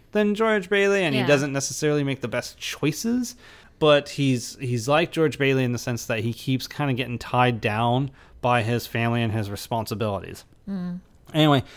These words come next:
Speaker 1: it's a great film. It's a moving film.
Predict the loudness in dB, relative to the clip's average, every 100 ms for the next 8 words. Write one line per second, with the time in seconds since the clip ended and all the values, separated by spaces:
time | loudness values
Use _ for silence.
0 | -20 -8 -6 -4 2 4 4 6 4 6
1 | -2 -4 0 2 2 0 -2 -8 -20 _
2 | _ _ -20 -20 -18 -18 -8 0 4 6
3 | 6 6 0 -4 -12 -20 -20 0 4 4
4 | 4 -2